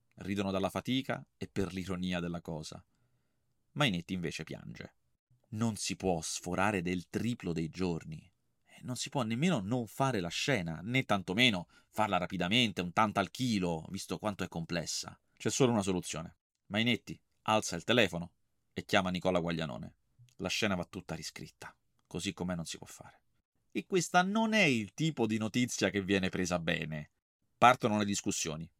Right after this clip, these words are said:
le ipotesi, gli insulti e poi di nuovo altre ipotesi, altre discussioni, proposte e idee, fino a che questa scena immensa d'azione su più fronti che consente ai freak di entrare nel treno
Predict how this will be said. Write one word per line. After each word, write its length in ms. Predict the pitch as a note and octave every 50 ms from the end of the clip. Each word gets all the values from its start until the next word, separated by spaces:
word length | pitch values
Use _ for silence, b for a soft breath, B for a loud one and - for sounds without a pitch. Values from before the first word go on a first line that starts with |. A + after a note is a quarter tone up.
| _ _ _
le 160 | - - F2+ E2+
ipotesi, 600 | E2 - - D#2 D#2+ - E2 F2+ A#2 D3 E3 - _ _ _ _
gli 260 | - G2+ A2 B2+ F3
insulti 840 | G#3 F#3+ D3+ A#2 - - - B2 G2+ F2+ E2+ - - D3 E3 G3 - _
e 100 | - C3+
poi 200 | - - A3 E3+
di 100 | D3 A#2+
nuovo 360 | A2 A#2 A2 G2+ F#2+ - -
altre 360 | - C#3+ D#3+ D#3+ C3+ - G2+ G2
ipotesi, 520 | E2+ F2+ F2 E2+ - G#2+ G#2 D3+ F#3+ - _ _ _
altre 360 | - G#3 A3+ A3+ F3 - A#2+
discussioni, 720 | G2+ G2+ G2 - - - - - - F#2+ F2 E2+ E2+ E2+ F2 - _
proposte 600 | - A2+ G2+ D3 C3+ A2 - - - - - - _ _ _
e 120 | - G2+
idee, 600 | F#2+ F#2 F2 G#2 F#2+ - - E2+ G2+ C#3+ E3 - _ _ _ _ _ _ _ - - _ _
fino 240 | - - D#3 D#3+ F3
a 60 | -
che 200 | - D#3 A#2+ -
questa 260 | - A2 - - A#2+
scena 380 | - - - G#3 G3+ D3+ - - _
immensa 880 | - F#3+ G#3+ G#3 G3+ G3+ G#3+ A#3 A#3 A3 F3+ C3+ A2+ G2+ - - - G2+
d'azione 680 | F#2 F#2+ G#2+ - - - - C#3 D3+ C#3 A#2 G#2 G#2
su 220 | G#2 - G#3+ F#3 - _
più 200 | - C#4 D4 A#3
fronti 720 | - - - - F#3 G3 F#3 D3 A#2 G2+ F#2 - - F#2+
che 160 | - - -
consente 560 | - - G3 G3 - - F#3 A#2+ F#2+ F2 -
ai 100 | F#2+ G#2
freak 340 | G#2+ - - F3+ D#3+ - -
di 200 | G2 G2 A2+ C3
entrare 760 | C#3+ C#3+ C3+ - - - D#3 C#3+ A2 F#2 E2+ E2 D#2 E2 - -
nel 240 | - F2 F2+ D#2+ -
treno 500 | - F#2 E2+ D2+ D#2+ F2+ B2 E3 -